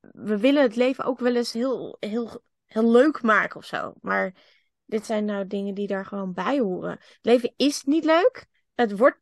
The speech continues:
niet leuk op bepaalde punten. En je hebt het soms te verdragen. En daar zit ook je groei. En dat is dan ook wel weer wat je mee kunt geven.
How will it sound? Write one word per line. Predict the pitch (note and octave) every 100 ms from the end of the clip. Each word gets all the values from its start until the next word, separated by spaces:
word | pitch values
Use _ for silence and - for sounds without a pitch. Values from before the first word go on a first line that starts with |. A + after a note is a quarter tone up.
| _
niet | - E4
leuk | F4 F#4 G4+ - -
op | - F#4+
bepaalde | D#4+ F4 D#4 D#4
punten. | - D#4+ D#4 D#4+ D#4+ - D4 B3
En | C4
je | C4+
hebt | C#4+ D4
het | A3+ -
soms | E4 D4
te | A#3
verdragen. | G#3 G3 G#3 C#4 G#4 G#3
En | G3 G3+ G#3
daar | B3
zit | A3+ G#3
ook | G3
je | -
groei. | - - C#4+ B3 _ _ _ _ _ _ _ _ _ _ _ _ _
En | - G#3+
dat | B3
is | -
dan | C4 A#3
ook | B3+
wel | D#4 D4+
weer | C#4+
wat | B3 A#3+
je | A#3
mee | A3+ G#3+
kunt | G3+ -
geven. | G3+ G3 F#3+ F#3